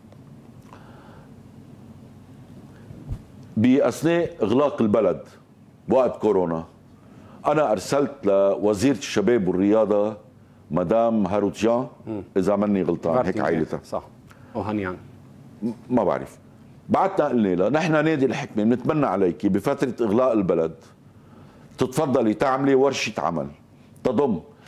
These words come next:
Speaker 1: الوزارة، لجنة الشباب والرياضة، اللجنة الأولمبية وكل الاتحادات. تحتالي تفضلوا يلقطوا هالأنظمة والقوانين البالية اللي عنا المهترية اللي ما إلها علاقة بقى.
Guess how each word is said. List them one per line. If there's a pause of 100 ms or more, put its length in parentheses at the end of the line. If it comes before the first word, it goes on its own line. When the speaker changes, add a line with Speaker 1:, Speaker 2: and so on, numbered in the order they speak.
(260)
Speaker 1:
الوزارة، (180)
لجنة
الشباب
والرياضة،
اللجنة
الأولمبية
وكل
الاتحادات. (800)
تحتالي
تفضلوا (360)
يلقطوا
هالأنظمة
والقوانين
البالية
اللي
عنا
المهترية
اللي
ما
إلها
علاقة
بقى.